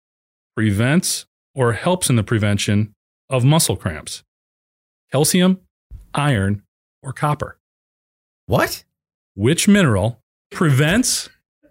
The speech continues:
Speaker 1: or helps to prevent, or excuse me, prevents or helps in the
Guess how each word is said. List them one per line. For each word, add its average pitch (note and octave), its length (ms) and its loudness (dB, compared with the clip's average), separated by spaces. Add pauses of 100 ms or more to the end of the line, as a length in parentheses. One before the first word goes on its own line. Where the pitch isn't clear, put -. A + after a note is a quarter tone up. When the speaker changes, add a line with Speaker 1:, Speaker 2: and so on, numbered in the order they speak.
(840)
Speaker 1:
or C3+ 180 0
helps D3 300 0
to C3+ 100 -2
prevent, C3+ 760 0 (540)
or - 40 -8
excuse G3+ 220 2
me, C3 120 2
prevents D#3 420 0
or B2+ 120 2
helps C#3 260 0
in B2+ 80 4
the A2+ 280 2